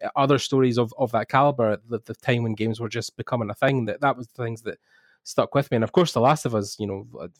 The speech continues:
I mean, phenomenal. Just, I mean, even watching Troy and, and Nolan North and stuff play it recently on their, their channel and watching them revisit that first fifteen minutes, uh, was, like,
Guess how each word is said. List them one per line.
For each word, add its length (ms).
I 40
mean, 200
phenomenal. 560
Just, 240
I 20
mean, 160
even 180
watching 420
Troy 280
and, 200
and 340
Nolan 240
North 240
and 100
stuff 300
play 140
it 80
recently 320
on 140
their, 180
their 100
channel 420
and 160
watching 260
them 140
revisit 340
that 160
first 320
fifteen 320
minutes, 540
uh, 300
was, 260
like, 220